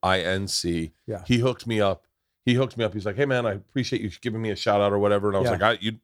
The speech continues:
Speaker 1: you don't, look, you, in, in podcasting,
Speaker 2: Yeah.
Speaker 1: you don't get shout outs. You earn, like, you earn them. Like, it's
Speaker 2: Right.
Speaker 1: something you love." Like, I only talk about shit I love. Like, I, I, I've said it a million times. A-, as a drinker, Fit Vine is my favorite wine.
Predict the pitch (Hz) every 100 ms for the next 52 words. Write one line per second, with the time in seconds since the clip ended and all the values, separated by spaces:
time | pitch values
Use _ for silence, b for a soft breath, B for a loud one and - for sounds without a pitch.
0 | _ _ _ - 107 135 120 _ _ -
1 | 127 107 139 131 117 117 113 131 143 143
2 | 160 147 170 170 160 _ 117 101 - 117
3 | 147 104 90 110 117 127 131 143 135 98
4 | - 101 - 107 98 107 107 120 95 82
5 | 92 110 120 113 139 110 101 98 98 82
6 | - _ _ _ _ _ - 110 139 175
7 | 143 143 127 110 - - 120 98 95 85
8 | 87 92 90 - 104 107 110 156 - 165
9 | - 143 175 147 127 117 143 147 127 101
10 | 82 - _ _ _ _ _ _ - 113
11 | 131 113 95 135 151 196 185 - 139 151
12 | 135 160 165 165 - 120 113 104 117 143
13 | - 151 131 131 92 104 104 104 104